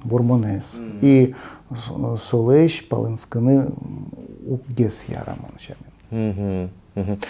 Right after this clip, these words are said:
Speaker 2: А сос, э, тани, м, С Ш А, Бразилия, Индия, сос Юрий ожи тыршизами, да, именно территориальный гине, э, ку-,
Speaker 1: Ну,
Speaker 2: кунчерны.
Speaker 1: сослен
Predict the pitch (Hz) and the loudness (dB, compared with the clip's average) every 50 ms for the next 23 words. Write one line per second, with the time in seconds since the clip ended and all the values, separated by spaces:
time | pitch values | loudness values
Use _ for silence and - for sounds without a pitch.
0 | - - - - - 104 107 - - 143 147 151 147 - - 147 143 139 - 139 | -12 -12 -8 -4 -2 -2 -2 0 0 0 0 0 -2 0 0 0 0 0 0 0
1 | 139 135 135 127 117 110 117 120 117 113 107 104 - - 110 - - 131 139 160 | 0 0 0 0 0 -2 -2 -2 -2 -2 -2 -2 -4 -6 -6 -4 -2 0 2 2
2 | 156 127 104 107 107 107 107 113 139 156 147 131 127 143 160 151 147 131 - - | 2 0 0 0 0 -2 -2 0 0 0 2 2 2 2 2 0 0 0 0 -2
3 | 139 131 - - - - - - - - 110 110 120 156 190 233 247 233 220 190 | -2 -2 -2 -6 -12 -20 -20 -12 -6 -4 -2 0 2 2 2 2 2 2 2 2
4 | 160 - - 170 165 156 147 123 123 123 123 - - 135 131 - - - 147 143 | 0 0 0 2 2 4 2 2 0 -2 -2 -2 -2 -2 -2 -4 -2 -2 0 2
5 | 147 156 143 131 120 117 117 107 113 113 110 104 101 98 - - - - - 117 | 2 2 2 2 0 0 0 0 2 0 0 0 -2 -6 -10 -16 -16 -6 -2 0
6 | 117 120 120 110 - - 127 120 127 123 - 139 139 151 151 147 139 131 117 110 | 2 2 2 0 0 0 0 0 0 0 0 2 2 2 2 2 0 0 0 0
7 | 107 104 113 113 113 110 110 107 104 101 101 104 - - 104 101 104 101 - - | 0 0 0 0 2 2 2 2 0 -2 -2 -6 -8 -6 -4 -2 -2 -2 -4 -2
8 | - - 190 214 208 143 139 220 220 214 - - 220 220 220 214 | 2 6 8 8 8 8 10 10 10 10 8 8 8 8 8 6